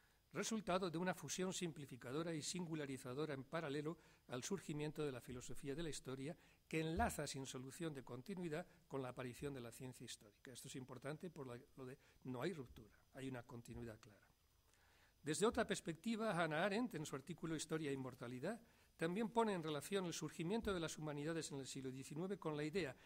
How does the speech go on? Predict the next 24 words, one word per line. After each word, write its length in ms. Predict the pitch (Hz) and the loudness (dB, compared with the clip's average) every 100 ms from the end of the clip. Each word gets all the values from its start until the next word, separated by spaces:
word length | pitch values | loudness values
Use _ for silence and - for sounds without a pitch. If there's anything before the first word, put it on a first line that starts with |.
| - - | -20 -2
característica 960 | 170 170 165 - 180 240 - 196 - 190 | 2 4 2 2 2 2 0 -2 0 0
de 120 | 147 | 0
toda 240 | 202 202 | 2 2
la 140 | 170 135 | 2 -2
conciencia 600 | 143 139 202 202 - 156 | -4 0 2 2 0 -4
histórica 500 | - 180 156 - 123 | -2 0 0 -2 -4
moderna 520 | 123 170 175 156 143 - - | 0 2 2 2 -2 -8 -10
y 100 | - | -2
desarrollada 600 | 147 143 143 139 156 214 190 | 0 0 0 0 2 2 0
filosóficamente 880 | 180 156 - 202 180 - 156 151 | -2 -2 0 -2 0 0 0 -2
por 180 | 135 117 - | -6 -8 -2
Hegel, 340 | 143 139 208 - - - - | -2 -2 -6 -10 -20 -20 -12
de 140 | - 160 | -6 -2
que 100 | 196 | 0
la 120 | 165 | 2
verdad 320 | 147 143 208 - - - - | 0 -2 -2 -4 -18 -20 -12
reside 580 | 131 135 - 220 220 254 - | -4 0 2 2 0 -4 -8
y 100 | 165 | -4
se 220 | 151 196 175 | 0 2 2
revela 500 | 135 139 175 175 - - | 0 0 2 0 -4 -8
en 140 | 143 | -6
el 100 | 131 | -6
proceso 540 | 123 127 - 160 165 165 - | -8 -10 -6 -4 -4 -8 -6
temporal. 480 | 147 147 139 127 | -6 -2 -2 -2